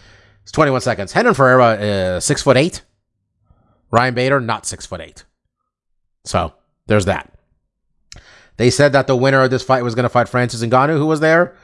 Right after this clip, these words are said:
You think there'd be some sort of in-cage stare-down, Mike? But no, Francis had places to be. He just left. The second was over. Um, not great. Not great. Not great.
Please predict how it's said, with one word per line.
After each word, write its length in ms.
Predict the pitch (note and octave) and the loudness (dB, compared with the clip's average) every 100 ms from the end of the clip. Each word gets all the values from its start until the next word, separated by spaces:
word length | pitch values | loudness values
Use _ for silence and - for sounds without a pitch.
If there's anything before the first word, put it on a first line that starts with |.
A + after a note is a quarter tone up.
| _ _ _ - | _ _ _ -8
You 100 | G#2+ | -2
think 180 | C3+ | 0
there'd 160 | B2 B2 | 2 2
be 100 | B2 | 2
some 220 | - B2+ | 0 0
sort 360 | A#2+ B2+ B2 B2 | 2 4 4 4
of 680 | A#2 G2+ A2 A2 G#2 F#2+ G#2 _ - | 2 4 6 4 2 -4 -14 _ 0
in-cage 560 | B2+ B2+ - B2+ A#2+ | 2 2 2 2 2
stare-down, 480 | - C3+ C#3+ D#3 E3 | 0 2 2 2 0
Mike? 260 | E3 F3+ F#3+ | 0 -2 -2
But 160 | B2+ | -6
no, 220 | B2 A2+ G2 | -2 -2 -2
Francis 320 | B2 A#2+ G#2+ | -4 -4 -4
had 120 | A2 | -4
places 280 | A2+ G2 F#2 | -2 -4 -6
to 60 | F2 | -10
be. 180 | D#2+ _ _ | -12 _ _
He 120 | - A#2 | -6 -6
just 140 | A2+ | -6
left. 340 | G2 - - | -10 -12 -20
The 80 | - | -12
second 240 | G2+ A2+ G#2+ | -8 -8 -8
was 120 | F2+ | -10
over. 260 | D2 - _ - - _ | -14 -20 _ -20 -20 _
Um, 680 | - A#2+ B2 A#2+ A#2 A2+ A#2 | 0 4 4 4 2 -2 -4
not 220 | B2 D3+ | 0 0
great. 240 | A#2 G#2+ G#2 _ - | -2 -8 -10 _ -4
Not 200 | C#3 C3+ | -2 -2
great. 280 | A#2+ A#2+ C3 _ _ | -4 -8 -8 _ _
Not 220 | D3 C3 | -4 -4
great. 260 | B2 B2+ | -4 -6